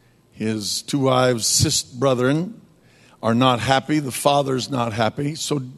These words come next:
Jacob steals away. He takes his herds, his flocks,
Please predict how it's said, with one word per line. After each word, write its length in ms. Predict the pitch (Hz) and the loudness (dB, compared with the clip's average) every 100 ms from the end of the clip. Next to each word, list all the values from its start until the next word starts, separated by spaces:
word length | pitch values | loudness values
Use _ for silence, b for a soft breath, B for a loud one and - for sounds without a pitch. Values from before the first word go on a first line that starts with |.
| _ - | _ -2
Jacob 500 | 196 202 185 165 135 - _ b b b b | 0 2 -2 -4 -10 -20 _ b b b b
steals 760 | - - - 226 226 208 143 | -6 -4 0 4 4 2 0
away. 520 | 180 180 160 120 95 - _ _ _ _ _ _ - _ | 4 4 2 -2 -8 -20 _ _ _ _ _ _ -20 _
He 720 | - 127 127 131 127 120 113 - | -8 -2 0 0 0 -2 -6 0
takes 320 | 147 143 - | 0 0 -4
his 200 | 127 - | -4 -6
herds, 680 | 160 175 180 175 165 131 - | 0 4 6 4 2 -2 -2
his 200 | 135 - | -2 -4
flocks, 760 | - 156 143 135 - - - | 0 2 4 2 -4 -8 -8